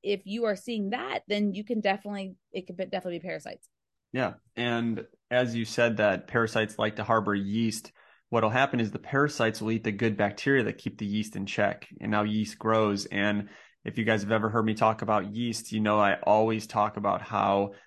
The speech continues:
Speaker 2: it's the most common infection with hormone issues because it has an affinity for estrogen, and it will feed on your toxic estrogen, and it will also attr-, or it'll feed on your good estrogen and attract toxic estrogen, like the sixteen oh H and the four oh H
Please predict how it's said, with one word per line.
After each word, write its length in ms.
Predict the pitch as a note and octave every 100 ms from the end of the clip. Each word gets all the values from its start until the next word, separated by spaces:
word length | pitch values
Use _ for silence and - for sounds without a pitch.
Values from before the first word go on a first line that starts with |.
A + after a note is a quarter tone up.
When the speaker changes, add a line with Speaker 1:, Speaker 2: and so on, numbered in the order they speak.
| _
Speaker 2:
it's 140 | - A2+
the 80 | A2+
most 180 | G#2
common 260 | - A2+ G#2+
infection 480 | G2+ G2+ G#2+ - G#2
with 140 | G2+
hormone 480 | G2+ - C#3 C#3+ G#2
issues 340 | G#2 - G#2
because 380 | G2 G#2+ - G#2+
it 60 | G#2+
has 140 | G#2+
an 80 | G#2+
affinity 400 | G#2 A2+ G#2+ G2+
for 160 | G2+ -
estrogen, 600 | G2+ - G2 G#2 E2 E2
and 40 |
it 120 | G2+
will 100 | F2+
feed 280 | - - A2+
on 160 | G#2+ G#2+
your 100 | G2+
toxic 420 | G2 G#2+ G#2+ A#2
estrogen, 520 | A#2+ A#2 A#2+ B2+ C3+
and 160 | A2 A2
it 80 | G2+
will 140 | G2+
also 760 | - G2+ A#2+ B2 G#2 G2 F#2+ G2 - _ A2
attr-, 220 | - -
or 140 | B2+ A2+
it'll 100 | A2
feed 120 | B2
on 80 | A2
your 100 | G#2
good 220 | G#2 C3+
estrogen 420 | A2+ - G#2 G#2
and 200 | - G2+
attract 600 | F#2 - - C3 A2+ - _ -
toxic 460 | - F3+ F3 A2
estrogen, 520 | G2+ G2+ - G2+ G2
like 200 | G2 G2
the 160 | G2+ G2
sixteen 480 | - A2+ - A#2+ A2
oh 160 | G#2+
H 260 | G#2+ G#2+ A2
and 80 | G#2+
the 60 |
four 260 | G2+ - G#2+
oh 140 | G#2+
H 260 | G#2 G#2 -